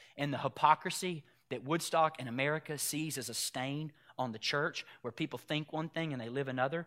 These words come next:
it will begin to be erased because we're having daily encounters with God and, and, and going on mission. As we move forward, come on, team,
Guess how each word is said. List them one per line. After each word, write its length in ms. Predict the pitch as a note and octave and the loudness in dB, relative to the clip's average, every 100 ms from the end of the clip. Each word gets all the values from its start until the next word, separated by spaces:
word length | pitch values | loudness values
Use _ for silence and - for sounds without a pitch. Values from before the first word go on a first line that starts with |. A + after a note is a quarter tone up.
| - - | -10 -8
it 140 | D3 | -4
will 100 | D3 | -2
begin 320 | C#3 C3 C#3+ C#3 | -2 0 -2 -2
to 100 | C3 | -6
be 120 | B2+ | -6
erased 460 | A2+ C#3 D3 A#2+ - | 0 2 2 -2 -8
because 280 | A#2 A#2+ | -6 -4
we're 80 | B2 | -4
having 300 | A#2+ C3+ B2+ | -2 -2 -2
daily 400 | A#2 B2 C#3 C#3 | -4 -4 -2 -4
encounters 520 | B2+ - C3 B2 A2+ | -6 -2 -2 -2 -6
with 180 | A#2 A2 | -10 -10
God 440 | B2 A#2 - B2 - _ _ _ _ _ _ _ _ _ _ _ - | -4 -2 -2 -4 -10 _ _ _ _ _ _ _ _ _ _ _ -10
and, 180 | B2 - | -10 -8
and, 220 | B2 A#2+ B2 | -8 -8 -8
and 220 | B2 A2 | -10 -4
going 380 | B2 B2 A#2+ A#2 | -2 -2 -4 -4
on 200 | A#2 A2+ | -4 -6
mission. 320 | A2 - G#2 _ _ _ _ _ _ _ _ _ _ _ _ - _ _ | -8 -8 -10 _ _ _ _ _ _ _ _ _ _ _ _ -20 _ _
As 160 | D3+ C#3 | -2 0
we 120 | E3+ | 2
move 220 | E3+ E3 | 2 0
forward, 320 | C#3+ E3+ E3 D#3 | 2 2 2 0
come 140 | D#3 | -2
on, 100 | A#2+ | -2
team, 320 | - B2+ B2 | -4 -6 -8